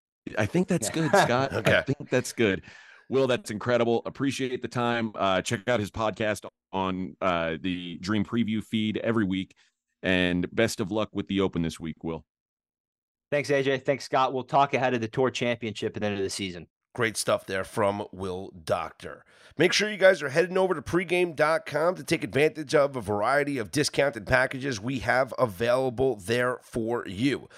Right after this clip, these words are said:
Speaker 3: You can get a daily best bet. Maybe it's on the Open Championship from one of our pregame pros, or you can jump on board for the remainder of the Major League Baseball season. We have a great contest going on right now for free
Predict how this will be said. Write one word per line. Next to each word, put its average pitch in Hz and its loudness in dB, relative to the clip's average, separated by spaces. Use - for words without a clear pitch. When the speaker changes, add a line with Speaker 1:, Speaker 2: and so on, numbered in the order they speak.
Speaker 3:
You 101 -6
can 87 -10
get 92 -6
a 90 -6
daily 95 -4
best 101 0
bet. 110 4
Maybe 90 -6
it's - -6
on 98 0
the 107 -6
Open 139 0
Championship 156 0
from 90 -6
one 90 -2
of 82 -4
our 85 -2
pregame 85 -6
pros, 78 -4
or 156 4
you 110 -8
can 95 -4
jump 120 -2
on 113 0
board 113 -4
for 110 -6
the 107 0
remainder 107 -2
of 113 0
the 117 -2
Major 107 -2
League 117 -8
Baseball 113 0
season. 82 -4
We 117 4
have 147 4
a 117 -4
great 110 -2
contest 110 0
going 85 -2
on 80 -2
right 82 -4
now 82 -2
for 98 -6
free 151 2